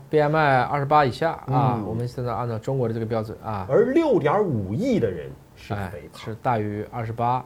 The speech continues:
Speaker 1: 啊，甚至有一些极度肥胖大于三十啊。
Speaker 2: 当然这是全球的一个数字啊，
Speaker 1: 是。
Speaker 2: 而中国的数字呢，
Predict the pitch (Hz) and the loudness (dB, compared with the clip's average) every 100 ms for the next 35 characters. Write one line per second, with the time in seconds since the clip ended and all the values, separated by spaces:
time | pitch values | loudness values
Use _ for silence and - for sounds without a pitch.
0 | - 117 104 - 127 117 107 101 104 117 | -8 -8 -8 -6 -6 -4 -4 -4 -6 -6
1 | 120 139 113 113 110 113 107 123 120 - | -2 0 0 -2 -4 -4 -4 -4 -6 -6
2 | 104 - - - 113 196 208 196 202 170 | -8 -8 -12 -12 -2 2 2 2 -2 -4
3 | - 113 98 90 131 139 110 - 104 - | -2 -2 -4 -8 -6 -4 -6 -8 -10 -10
4 | 98 78 - 165 208 320 294 220 214 214 | -12 -12 -2 0 2 4 6 6 4 -2
5 | 202 196 165 | -2 -2 -2